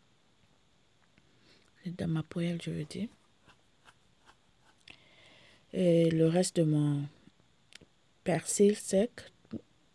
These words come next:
et un peu de beurre. Je mets du beurre ici,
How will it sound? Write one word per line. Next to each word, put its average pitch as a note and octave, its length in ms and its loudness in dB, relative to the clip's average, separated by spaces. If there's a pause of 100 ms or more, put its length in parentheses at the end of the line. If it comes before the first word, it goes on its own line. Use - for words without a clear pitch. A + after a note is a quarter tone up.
(640)
et E3+ 120 -4
un E3 140 0
peu F3+ 180 -2
de E3 120 -2
beurre. F#3+ 580 4 (2000)
Je - 140 -8
mets F3 220 -2
du E3 140 -10
beurre E3 340 -4
ici, A#3 380 -6